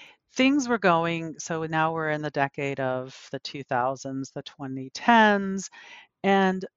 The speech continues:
things were just going sideways. So my husband at the time,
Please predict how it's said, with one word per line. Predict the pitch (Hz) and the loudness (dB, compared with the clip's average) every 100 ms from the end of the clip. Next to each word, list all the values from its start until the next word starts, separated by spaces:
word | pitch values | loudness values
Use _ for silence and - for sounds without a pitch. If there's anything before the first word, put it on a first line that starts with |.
| _ | _
things | 254 269 262 196 | 2 2 2 -2
were | 180 175 | -6 -4
just | 156 147 - - | -4 -4 -8 -4
going | 147 127 123 | -2 -2 -6
sideways. | - 110 113 85 120 117 - - _ _ _ | -8 -10 -10 -16 -20 -14 -14 -14 _ _ _
So | - - 165 143 139 139 135 131 _ _ _ _ _ 170 | -12 -2 0 2 0 -2 -6 -10 _ _ _ _ _ -6
my | 156 156 151 151 147 143 143 139 | -2 0 0 0 -2 -4 -6 -4
husband | - 175 - 185 | -2 -2 -4 -6
at | 175 | -6
the | 151 | -8
time, | - 160 151 147 151 151 | -2 0 2 0 -2 -8